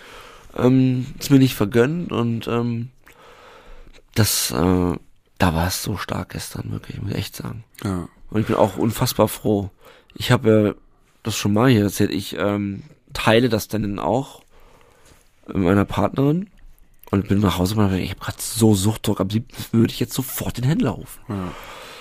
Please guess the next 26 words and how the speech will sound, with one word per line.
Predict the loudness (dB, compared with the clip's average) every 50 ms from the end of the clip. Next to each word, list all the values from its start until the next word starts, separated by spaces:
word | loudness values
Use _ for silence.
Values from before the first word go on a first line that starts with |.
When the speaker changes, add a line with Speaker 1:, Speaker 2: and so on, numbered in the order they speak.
| -20 -20 -20 -20 -10 _
Speaker 1:
Aber | 2 6 6 6 6 6
ich | 4 2
hab | 2 2 2
schon | 2 2 2 2 2 0 -2 2 6
mir | 8 8
überlegt, | 10 10 8 8 6 4 4 2
lass | 2 2
uns | 2 2
mal | 4 4 4
jetzt | 2 0 0 -4 -6
richtig | -4 -2 -4 -2 2
geil | 2 4 4
essen | 4 2 2 0 -2 -4
gehen. | -2 0 2 4 4 4
<laughs> | 4 0 -2 -2 -4 -4 -4 -6 -6 -8 -6 -6
Speaker 2:
Das | -8 -8 -6 -4
war | -4 -4 -4 -4
gut, | -8 -8 -8
Mann. | -10 -10 -10 -2 4
Speaker 1:
Ja, | 6
Speaker 2:
Ja, | 6 6 6 4
Speaker 1:
und, | 4 2 2 4 4 4 2 2
Speaker 2:
das | 2 2
war | 2
gut. | 2 2 0
Speaker 1:
ähm, | 0 0 -2 -2 -4 -8